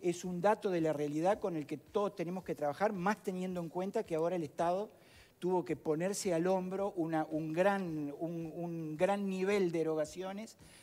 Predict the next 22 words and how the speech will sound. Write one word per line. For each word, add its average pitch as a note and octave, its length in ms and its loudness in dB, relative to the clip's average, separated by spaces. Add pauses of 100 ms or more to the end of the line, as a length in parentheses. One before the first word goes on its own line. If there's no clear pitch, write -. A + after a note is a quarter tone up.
(140)
para, F3+ 400 6
este, D#3 360 -4
poder D#3+ 420 0
sobrellevar D3+ 720 -2
esta D3 240 -8
crisis C#3+ 300 -10
sanitaria. C3+ 640 0 (460)
Lo D3+ 320 0
que, D3+ 320 0
de C#3+ 160 -4
lo D3+ 140 0
que D#3+ 120 -6
se D#3 160 -6
trata G#3+ 440 2
es F3+ 220 0
que D#3 380 0 (400)
con E3+ 180 6
los E3 160 4
recursos A3 540 0
que - 140 -4
tenemos G3 600 -6 (180)
hagamos F#3 640 2